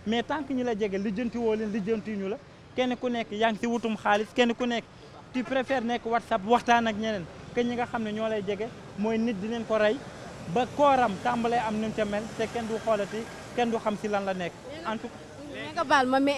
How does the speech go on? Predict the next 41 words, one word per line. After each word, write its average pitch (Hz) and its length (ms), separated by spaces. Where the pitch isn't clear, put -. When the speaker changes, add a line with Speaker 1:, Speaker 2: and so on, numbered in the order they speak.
Speaker 2:
insécurité 339 460
bi 247 100
nga 277 100
xam 285 160
ne 262 120
nemmeeku 262 280
nañ 240 140
ko 226 120
fii 254 140
ci 247 120
Ndakaaru, 220 500
parce 233 220
que 233 200
Pikine, 294 420
euh, 285 140
excusez-moi, 262 680
Yëmbal, 254 600
benn 254 280
braque 226 400
nemmeeku 240 420
nañ 220 220
ko, 359 220
euh, 233 120
Bargny 254 380
aussi, 247 500
Grand 262 220
Yoff 226 400
ak 247 220
bo 233 140
ci 254 140
Bosu 247 280
Aziz 220 320
bi, 320 120
insécurité 359 560
bi 277 180
lan 302 160
moo 294 120
koy 277 120
expliquer? 214 320
Speaker 1:
Sa 220 100
waay, 208 240